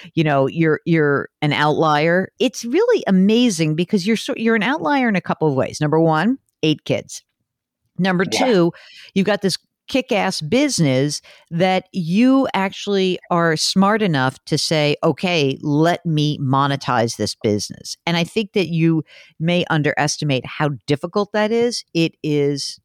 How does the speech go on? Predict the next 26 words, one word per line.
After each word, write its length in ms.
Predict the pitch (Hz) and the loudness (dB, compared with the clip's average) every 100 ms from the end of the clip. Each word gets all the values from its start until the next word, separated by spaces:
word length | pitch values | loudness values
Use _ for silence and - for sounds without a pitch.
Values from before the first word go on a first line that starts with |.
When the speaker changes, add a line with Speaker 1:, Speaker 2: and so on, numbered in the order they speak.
| - | -10
Speaker 1:
really, 720 | 165 185 214 185 143 139 135 - | -2 2 4 4 2 2 -2 -2
I 80 | 151 | -2
know 180 | 156 156 | 2 0
it's 140 | - | -2
hard 260 | - 143 151 | -4 -4 -2
to 100 | 180 | -2
do. 300 | 190 214 214 - | 0 0 -2 -10
People 240 | 147 160 | -10 -8
get 200 | 147 131 | -6 -6
very 420 | 117 123 151 156 | -6 -2 0 2
emotionally 680 | 143 143 151 - 156 143 139 | 0 2 2 0 -4 -4 -4
attached 420 | 127 139 135 - | -4 -4 -4 -6
to 80 | - | -6
the 80 | 135 | -4
businesses 540 | 127 139 147 139 139 131 | -2 -2 -2 -2 -4 -4
they 140 | 131 | -6
build, 420 | 120 135 143 226 - - - _ | 0 0 0 -2 -6 -18 -20 _
but, 240 | 160 147 143 _ | -2 0 -2 _
uh, 340 | 147 135 131 101 | -2 0 0 2
I'm 220 | 139 143 | 0 2
really, 400 | 165 190 185 147 | 2 4 4 2
I 80 | 139 | 0
applaud 600 | 135 - 170 165 175 175 | -2 -4 -2 0 0 0
this. 360 | 208 220 - - _ _ _ | -2 -2 -10 -14 _ _ _
Is 160 | 170 160 | 0 2
there 160 | 175 | 2